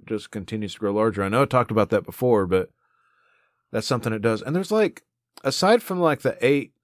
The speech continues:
super bosses, essentially, there's, like, a hundred and fifty boss encounters. The amount of boss encounters is nuts. There's all a bunch of mini dungeons, so they've got crypts and caves, and then both of those are basically small dungeons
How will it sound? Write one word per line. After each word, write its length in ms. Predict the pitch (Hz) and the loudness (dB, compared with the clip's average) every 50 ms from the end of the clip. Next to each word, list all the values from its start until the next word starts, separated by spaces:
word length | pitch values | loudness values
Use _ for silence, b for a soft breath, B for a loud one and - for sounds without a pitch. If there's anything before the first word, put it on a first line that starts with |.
| _ _ | _ _
super 420 | - - - - 143 143 135 156 143 | -12 -8 -2 2 2 2 2 2 2
bosses, 440 | 147 151 151 151 - - 151 131 | 2 2 2 2 0 -4 -6 -6
essentially, 480 | 143 135 - 165 160 139 - 180 175 170 | -6 -6 -6 -6 -6 -6 -4 -4 -4 -4
there's, 220 | 165 175 185 190 | -4 -6 -6 -2
like, 160 | 220 226 208 - | 0 0 0 2
a 100 | 160 131 | 0 0
hundred 320 | 113 143 147 147 139 123 | 0 0 0 0 0 0
and 120 | 117 101 | -2 -2
fifty 260 | - 123 113 - - 101 | -2 -2 -2 -2 -2 -2
boss 320 | 90 90 87 85 82 - | 0 0 0 -2 -2 -4
encounters. 560 | 87 82 - 85 71 69 67 69 - - - _ b b b b b b b b b b _ | -10 -12 -12 -12 -12 -14 -16 -18 -18 -20 -20 _ b b b b b b b b b b _
The 160 | - 139 135 | -4 0 0
amount 300 | 135 120 120 123 131 139 | 0 2 2 2 4 4
of 80 | 143 123 | 2 4
boss 240 | 127 123 120 113 - | 4 4 4 2 0
encounters 440 | 113 101 117 113 110 107 98 85 - - | -4 -2 -2 -2 0 -2 -4 -6 -8 -10
is 240 | - 113 110 92 - | -8 -8 -8 -8 -8
nuts. 640 | 101 98 98 98 95 85 - - - - - - - _ b b b b b b b b b | -10 -8 -6 -6 -6 -6 -6 -10 -12 -12 -12 -12 -14 _ b b b b b b b b b
There's 220 | b 104 104 87 120 | b -2 0 2 2
all 240 | 113 113 113 117 | 4 4 4 4
a 40 | 104 | 2
bunch 220 | 101 110 117 107 - | 2 0 -2 -2 -2
of 80 | 95 | -4
mini 280 | 92 101 113 127 127 120 | -2 -2 -2 -2 0 0
dungeons, 480 | 120 120 120 117 107 117 117 117 110 | 0 0 0 0 -2 -4 -4 -4 -6
so 100 | - - | -6 -4
they've 160 | 95 90 82 - | -4 -4 -2 -2
got 220 | 101 85 - _ | -4 -6 -6 _
crypts 400 | - - 135 127 - - - - | -4 -2 -2 -2 -2 -6 -10 -8
and 140 | 104 92 - | -8 -8 -4
caves, 440 | - 120 117 117 117 120 113 - - | -2 0 2 2 0 0 -4 -6 -8
and 160 | 95 92 92 | -8 -6 -6
then 220 | 95 95 92 90 | -6 -6 -6 -4
both 240 | 85 110 117 113 - | -2 -2 -2 -2 -2
of 60 | 110 | 0
those 260 | 107 107 104 101 - | 0 0 0 0 -2
are 40 | 107 | -4
basically 520 | 90 82 98 101 98 - 104 - - 98 87 | -2 -2 -2 -2 -4 -6 -10 -8 -8 -8 -8
small 280 | - - 104 98 95 | -8 -8 -6 -6 -6
dungeons 600 | 85 78 95 101 104 101 123 139 143 143 - - | -4 -4 -4 -4 -4 -4 -6 -6 -8 -10 -14 -16